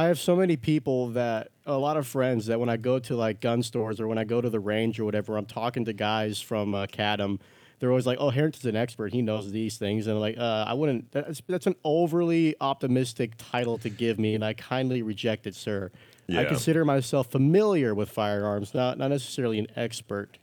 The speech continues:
Speaker 2: Yeah, so it's more like,
Speaker 1: In
Speaker 2: I mean,
Speaker 1: any
Speaker 2: the sa-, same sort of, uh, uh, vibe I get when, when I play soccer or I play soccer with other people. I always take the approach is there's always something I can learn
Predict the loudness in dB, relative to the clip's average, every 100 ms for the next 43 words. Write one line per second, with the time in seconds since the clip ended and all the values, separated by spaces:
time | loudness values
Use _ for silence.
0 | -6 -4 -2 -2 2 2 6 6 6 4
1 | 2 0 2 4 2 0 -2 -2 2 2
2 | 2 0 2 0 0 2 2 -2 -8 -20
3 | -14 -14 -8 -4 -4 -2 0 2 2 0
4 | 0 0 -2 -2 -6 -6 -6 -6 -8 -10
5 | -4 -2 0 -4 0 -2 0 -2 -2 -4
6 | -6 -6 -6 -4 -2 0 2 2 2 0
7 | -2 -6 -4 -4 -2 -2 -4 -8 -10 -16
8 | -16 0 4 6 6 2 2 2 2 -2
9 | -2 -2 -2 -4